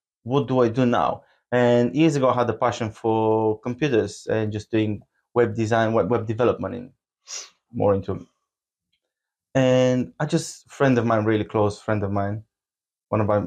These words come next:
my best mates, he's really good web developer. So one day I just rang him and I said, "Do you fancy starting something to, something together? It's not gonna require, like, a massive investment, but I've got,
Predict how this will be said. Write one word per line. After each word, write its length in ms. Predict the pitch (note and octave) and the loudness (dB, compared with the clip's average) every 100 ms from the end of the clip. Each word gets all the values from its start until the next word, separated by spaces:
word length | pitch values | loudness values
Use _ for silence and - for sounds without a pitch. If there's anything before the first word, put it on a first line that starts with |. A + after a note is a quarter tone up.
| - | -6
my 200 | G#2 G#2 | -6 -2
best 280 | G#2 F#2+ | -2 -2
mates, 340 | G2+ G#2 G#2 - _ _ - | -2 -4 -6 -16 _ _ -14
he's 260 | A#2 A#2+ G#2+ | -2 -2 0
really 520 | A2 A2 G2+ G2 F#2 - _ _ _ | 0 0 0 -4 -6 -12 _ _ _
good 160 | G#2 - - | -8 -8 -4
web 180 | G#2+ G2+ | -2 -2
developer. 540 | G2+ A2+ - G#2 G#2 - _ _ | -2 0 0 -2 -4 -6 _ _
So 140 | - D3+ | -4 0
one 160 | D#3+ | 0
day 100 | D3 | 2
I 60 | C3+ | 0
just 300 | B2 - - - | -2 -8 -14 -2
rang 140 | C3+ | -2
him 100 | A#2 | 0
and 60 | A2+ | -4
I 40 | |
said, 200 | A2+ A#2 | -4 -8
"Do 40 | - _ _ _ | -8 _ _ _
you 80 | D3 | -8
fancy 560 | C#3+ D3+ D3 D3 C#3+ C#3 _ | -2 -2 -2 -2 -2 -4 _
starting 380 | - C3+ B2 B2 | -4 -2 -2 -2
something 360 | C3+ A#2+ A#2 | -2 -2 -4
to, 240 | B2 B2 - _ _ | -4 -8 -12 _ _
something 300 | - B2+ A#2+ | -4 -2 0
together? 460 | A2+ A#2+ C#3 G2 G#2 - | -2 0 0 2 -2 -4
It's 260 | A2 - | -10 -4
not 180 | C3 A#2+ | -2 0
gonna 200 | A#2+ A#2 | 0 2
require, 480 | A2 G#2+ A#2+ G#2+ G#2 | 0 0 2 4 4
like, 200 | G#2 - | 2 -2
a 40 | |
massive 400 | A2 G#2+ G#2 G2+ A2 | -6 -6 -6 -12 -10
investment, 540 | G#2 B2+ - G#2+ A#2+ _ _ _ _ - | -2 -2 -2 -8 -8 _ _ _ _ 0
but 220 | A2 G#2+ | 2 2
I've 200 | A#2+ A2+ | 0 0
got, 260 | A#2+ - | -2 -2